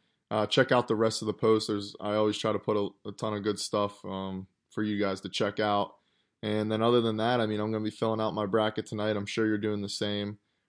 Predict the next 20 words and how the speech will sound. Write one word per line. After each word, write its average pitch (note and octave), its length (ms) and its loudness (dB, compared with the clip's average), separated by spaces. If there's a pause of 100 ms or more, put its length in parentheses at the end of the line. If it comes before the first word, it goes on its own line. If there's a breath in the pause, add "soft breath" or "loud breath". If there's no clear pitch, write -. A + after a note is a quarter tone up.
(100)
Right A#2 260 4
now, A2 540 0
I'm G#2+ 140 -2
going A2 240 4
with G2+ 180 -4
Duke, A2 400 0 (500)
uh, G2 720 -2
maybe A#2 380 6
Gonzaga, G#2 560 2
but, G2+ 240 -2
but G#2 100 -2
I G2+ 60 0
think G#2 300 -4
Duke G2+ 220 -2
is G2 100 -6
my G2 140 -4
first G2+ 360 -4
choice G2 320 -4
right F#2 180 -2
now, F#2 360 -4